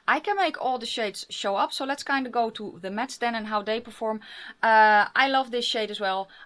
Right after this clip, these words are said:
I can make it show up, no problem at all. And I think it's a very, very nice shade to have. Uh, and you can use it to blend out all the shades that you have here. The purples are a little bit more pink based. So even this one that I started with today,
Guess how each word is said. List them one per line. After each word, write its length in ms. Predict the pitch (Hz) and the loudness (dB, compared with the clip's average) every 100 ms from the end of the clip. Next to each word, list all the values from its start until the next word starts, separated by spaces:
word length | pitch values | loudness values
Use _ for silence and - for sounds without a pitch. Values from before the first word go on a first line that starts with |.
| - | -6
I 80 | 240 | -4
can 160 | 277 | -2
make 180 | 262 254 | -2 -4
it 100 | 233 | -4
show 200 | - 220 | -2 0
up, 240 | - 220 | -2 -2
no 200 | 220 226 | -2 -2
problem 380 | 226 233 214 208 | -2 -2 -4 -4
at 120 | 196 | -2
all. 220 | 190 190 - | -2 -2 -2
And 200 | 214 220 | -8 -4
I 120 | 226 240 | -4 -4
think 220 | 262 254 | -6 -10
it's 140 | 240 | -10
a 60 | 214 | -8
very, 300 | 190 233 240 | 0 0 0
very 240 | 220 208 | -2 -4
nice 220 | 208 196 | -4 -4
shade 300 | 196 214 185 | -4 -4 -6
to 60 | 190 | -8
have. 380 | 175 208 311 - - - - - - | -4 -2 -2 -4 -16 -20 -20 -20 -8
Uh, 220 | - 240 240 | 0 2 2
and 160 | 262 277 | 0 -2
you 100 | 302 | -4
can 220 | 285 262 | -6 -4
use 260 | 254 277 269 | -4 -6 -8
it 140 | 240 - | -12 -12
to 80 | 233 | -2
blend 300 | 240 233 - | 0 0 0
out 240 | 220 214 - | 0 0 -4
all 220 | 214 220 | -4 -2
the 100 | 214 | -4
shades 320 | - 208 196 | -6 -6 -6
that 180 | 190 - | -10 -12
you 60 | 190 | -8
have 240 | 180 175 | -6 -6
here. 280 | 185 160 170 - - - | -8 -10 -12 -18 -20 -12
The 80 | 214 | -10
purples 480 | - 320 359 294 - | -4 -4 -4 -6 0
are 180 | 240 262 | 2 4
a 40 | |
little 200 | 247 247 | 2 -4
bit 220 | 240 233 214 | -6 -8 -6
more 180 | 214 | -8
pink 340 | 202 - 220 202 | -6 -8 -8 -6
based. 300 | 175 160 - | -6 -6 -6
So 140 | 220 | -6
even 460 | - 311 359 254 185 | -4 -6 -4 -6 -4
this 220 | 233 294 | -4 -4
one 240 | 294 214 190 | -6 -4 -2
that 160 | 208 | 0
I 100 | 208 | 0
started 440 | 208 - 285 339 240 | -2 -2 -2 -4 -8
with 240 | 214 - | -10 -8
today, 400 | 220 214 220 | -8 -2 0